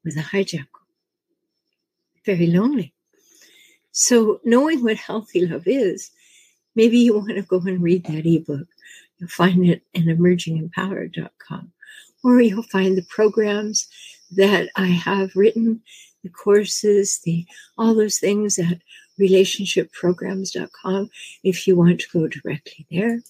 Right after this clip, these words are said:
Or if you'd like to work with me directly, one-on-one, you could go to be a client dot com.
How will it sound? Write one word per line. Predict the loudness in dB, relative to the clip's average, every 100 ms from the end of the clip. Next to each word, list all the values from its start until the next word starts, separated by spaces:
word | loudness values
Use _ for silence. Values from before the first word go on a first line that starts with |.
| _ _ -20 -20 _ 2
Or | 4
if | 4 2
you'd | 4
like | 4 4
to | 0 -2 0
work | 0 -2
with | -4
me | 0 0
directly, | 0 -4 -4 -4 -4 -4 _ -20 _ -4
one-on-one, | 0 2 4 4 2 0 -8 _
you | -2 -2
could | -2 -4
go | -2 0
to | 0 -4 -14 -20 _ -2
be | 0 2
a | 0 -2
client | -2 2 4 2 -4 _ -8
dot | -8 -8
com. | -20 -18